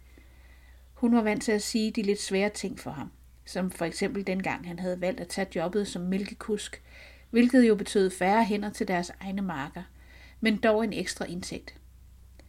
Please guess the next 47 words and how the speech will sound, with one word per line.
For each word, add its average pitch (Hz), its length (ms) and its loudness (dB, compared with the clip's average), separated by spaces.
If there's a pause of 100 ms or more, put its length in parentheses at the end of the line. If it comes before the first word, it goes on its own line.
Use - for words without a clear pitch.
(440)
Inden 220 240 2
han 220 120 2
nåede 175 320 2
at 180 60 -2
svare, 220 580 2
kom 247 180 2
hans 240 220 0
far 185 260 0
og 208 60 -4
brødre 190 320 0
væltende 220 280 2
ind 185 120 -4
i 190 40 -4
køkkenet 214 400 -4
og 196 120 -6
satte 180 240 0
sig 185 160 -4
omkring 175 360 -6
bordet. 170 300 -6 (960)
"Nå, 214 320 10
sidder 190 280 2
du 214 140 0
her 214 220 8
og 226 80 6
danderer 185 440 2
den. 190 180 -2 (180)
Det 226 140 6
er 220 40 6
noget 247 280 10
af 175 80 10
en - 80 -2
loppetjans 175 640 2
at 185 60 -4
køre 196 240 6
den 190 180 2
mælkevogn, 180 520 4
hva?" 220 220 8 (420)
sagde 160 220 -4
hans - 180 -4
far 147 300 0
og - 60 -10
gav 180 200 -2
ham 170 120 -6
et - 200 -8
dunk - 240 -4
i - 40 -8
ryggen. - 340 -10